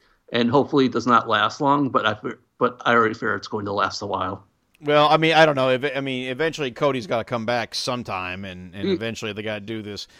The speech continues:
Speaker 2: you know, th-, th-, this title unification thing. But consider I just had, like, half a year of that in New Japan.
Speaker 1: <laughs> Yeah, this is, this is just bad memories already for you.
Speaker 2: Oh, boy. <laughs> It, it,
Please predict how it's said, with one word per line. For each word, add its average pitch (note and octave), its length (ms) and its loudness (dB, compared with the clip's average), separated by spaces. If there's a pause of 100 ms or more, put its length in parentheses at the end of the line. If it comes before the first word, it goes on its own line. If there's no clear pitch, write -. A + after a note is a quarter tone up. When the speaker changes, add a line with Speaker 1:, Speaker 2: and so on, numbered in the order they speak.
(400)
Speaker 2:
you D3+ 120 0
know, A#2 180 2
th-, B2 240 -2
th-, B2+ 180 -4
this B2 200 -4
title D#3 260 6
unification B2 580 -2
thing. A2+ 200 -6
But A#2 140 -2
consider G#3 300 -2
I D#3 140 4
just D3+ 220 0
had, D#3+ 240 4
like, B2+ 180 2
half D#3+ 320 2
a D3 60 -2
year C3 320 2
of B2 80 2
that A#2+ 320 2
in A2+ 300 -2
New C#3 160 2
Japan. G#2 680 -4
Speaker 1:
<laughs> - 60 -16 (240)
Yeah, D#3+ 340 8
this D3+ 520 -2
is, - 180 -8
this - 20 -2
is D#3 140 2
just D3 320 0
bad C#3 260 4
memories B2 420 2
already A2 300 -2
for A2 140 -12
you. G#2 200 -8 (540)
Speaker 2:
Oh, C#3+ 480 6
boy. G#2 520 -4 (160)
<laughs> - 140 -6 (260)
It, C#4 460 2
it, - 0 -